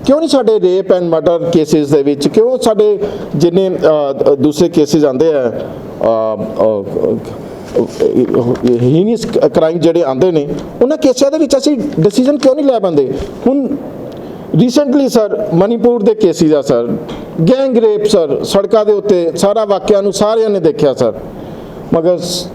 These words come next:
ਸੁਪਰੀਮ ਕੋਰਟ ਨੂੰ ਸਾਨੂੰ ਬੜੀ ਉਮੀਦ ਸੀ ਕਿ ਸੂਓ ਮੋਟੋ ਸਰ ਉਹ ਆਪਣੇ, ਆਪਣੇ ਲੈਵਲ 'ਤੇ ਐਕਸ਼ਨ ਲੈਣਗੇ ਸਰ। ਕਿਉਂ ਸਰ, ਕਿਉਂ ਸਾਨੂੰ ਸਰ ਹੁਣ ਇਲੈਕਟੋਰਲ ਬੌਂਡਸ ਦਾ ਇੱਕ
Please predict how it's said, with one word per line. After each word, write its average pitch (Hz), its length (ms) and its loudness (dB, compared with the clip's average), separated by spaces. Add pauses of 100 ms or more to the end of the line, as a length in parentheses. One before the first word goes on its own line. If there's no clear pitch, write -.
(460)
ਸੁਪਰੀਮ - 480 0
ਕੋਰਟ 170 280 0
ਨੂੰ 170 80 2
ਸਾਨੂੰ 170 260 0
ਬੜੀ 185 180 0
ਉਮੀਦ 208 180 0
ਸੀ 226 160 2
ਕਿ 180 100 2
ਸੂਓ 175 260 2
ਮੋਟੋ 160 420 0
ਸਰ 120 220 0
ਉਹ 120 100 4
ਆਪਣੇ, 110 400 0
ਆਪਣੇ 123 280 0
ਲੈਵਲ 120 240 2
'ਤੇ 117 320 0 (120)
ਐਕਸ਼ਨ 120 340 0
ਲੈਣਗੇ 104 320 0
ਸਰ। 160 160 0
ਕਿਉਂ 208 500 -2
ਸਰ, 127 240 0 (840)
ਕਿਉਂ 247 180 2
ਸਾਨੂੰ 220 400 0
ਸਰ 196 380 2 (340)
ਹੁਣ 190 260 2
ਇਲੈਕਟੋਰਲ 170 460 2
ਬੌਂਡਸ 151 400 0
ਦਾ 160 120 4
ਇੱਕ 147 120 -2